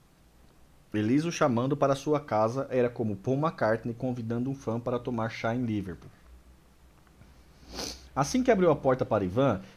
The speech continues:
Elis identificou uma criatura em pânico e imediatamente passou a tratá-la como se fosse um objeto de porcelana. Sua presença ali era importante não só para que se conhecesse,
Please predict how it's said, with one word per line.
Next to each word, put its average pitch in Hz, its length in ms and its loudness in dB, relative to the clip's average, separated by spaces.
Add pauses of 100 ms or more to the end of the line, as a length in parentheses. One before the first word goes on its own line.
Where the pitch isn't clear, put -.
(120)
Elis 156 280 2
identificou 180 520 -2
uma 160 140 -2
criatura 151 440 0
em 170 60 0
pânico 127 640 -2 (100)
e 120 220 4
imediatamente 156 800 0 (180)
passou 185 300 0
a 180 40 2
tratá-la 165 440 0
como 151 180 -4
se 147 160 -6
fosse 147 300 -4
um 156 80 0
objeto 135 460 -2
de 139 60 -8
porcelana. 110 640 -2 (480)
Sua 233 240 -2
presença 151 480 0
ali 120 320 2 (160)
era 120 200 4
importante 139 680 -2
não 151 280 0
só - 260 -4
para 143 220 0
que 143 100 -10
se - 160 -16
conhecesse, 143 640 -4